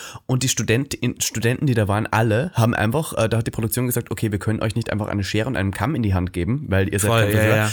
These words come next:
Speaker 1: Wir geben euch einfach eine Konf-, Kaf-, äh, ähm, Konfettikanone in die Hand
Speaker 2: Das
Speaker 1: und ihr
Speaker 2: stimmt.
Speaker 1: spritzt einfach in die Luft.“ Und das haben, glaub ich, fünf gemacht, die einfach diese Konfettikanone in die Luft gespritzt
Speaker 2: Ich
Speaker 1: haben,
Speaker 2: muss,
Speaker 1: weil
Speaker 2: ja.
Speaker 1: die nicht viel mehr zu sagen hat.
Speaker 2: Aber ich mein, aus eigener Erfahrung, ich weiß ja, also das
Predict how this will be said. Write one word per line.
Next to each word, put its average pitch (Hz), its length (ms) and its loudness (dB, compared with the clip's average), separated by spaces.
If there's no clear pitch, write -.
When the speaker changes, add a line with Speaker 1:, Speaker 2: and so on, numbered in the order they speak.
Speaker 1:
Wir 113 100 0
geben 131 220 0
euch 120 180 -2
einfach 113 160 -2
eine 101 200 -2
Konf-, 104 460 -2
Kaf-, - 240 -2
äh, 98 200 2
ähm, 90 180 -4
Konfettikanone 92 840 -2
in 90 100 -2
die 85 120 0
Hand 82 160 0
Speaker 2:
Das - 40 -2
Speaker 1:
und 120 80 0
ihr 107 60 2
Speaker 2:
stimmt. 90 160 -2
Speaker 1:
spritzt - 180 -2
einfach 120 100 -2
in 120 60 0
die 113 40 -2
Luft.“ 117 140 -2
Und 147 100 2
das 147 100 2
haben, 160 140 4
glaub 160 100 0
ich, 160 120 -2
fünf - 420 -2
gemacht, 147 400 -2
die - 100 0
einfach 151 220 0
diese 143 180 -6
Konfettikanone 147 640 -2
in 143 60 0
die 143 40 -2
Luft 143 160 -6
gespritzt - 240 -2
Speaker 2:
Ich 131 40 0
Speaker 1:
haben, 131 60 4
Speaker 2:
muss, 135 140 2
Speaker 1:
weil 110 140 4
Speaker 2:
ja. 107 80 2
Speaker 1:
die 147 40 2
nicht 143 160 -2
viel 139 120 0
mehr 127 140 -2
zu - 100 -10
sagen 110 260 -4
hat. - 140 -8
Speaker 2:
Aber 135 200 2
ich 139 60 2
mein, 143 220 0
aus 123 100 0
eigener 135 260 0
Erfahrung, 120 400 -2
ich - 140 -4
weiß 120 160 0
ja, 139 100 0
also 113 180 -2
das - 240 -4